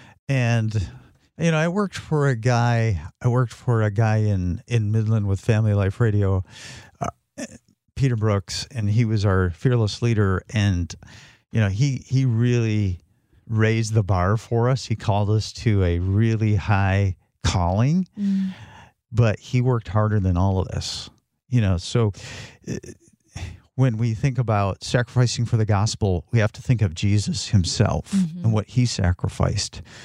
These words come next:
Speaker 1: You know, in Philippians two, it says, "In your relationships with one another, have the same mindset of, as Christ Jesus."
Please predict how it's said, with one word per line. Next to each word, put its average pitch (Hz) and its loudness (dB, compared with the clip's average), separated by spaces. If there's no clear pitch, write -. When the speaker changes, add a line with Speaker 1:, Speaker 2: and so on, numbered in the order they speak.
Speaker 1:
You 120 0
know, 101 4
in 92 0
Philippians 113 0
two, 120 2
it 87 -4
says, 92 0
"In 131 -2
your 123 2
relationships 110 0
with 98 -4
one 117 2
another, 98 0
have 113 -2
the 107 0
same 131 0
mindset 113 0
of, - -4
as 98 2
Christ - 0
Jesus." - 0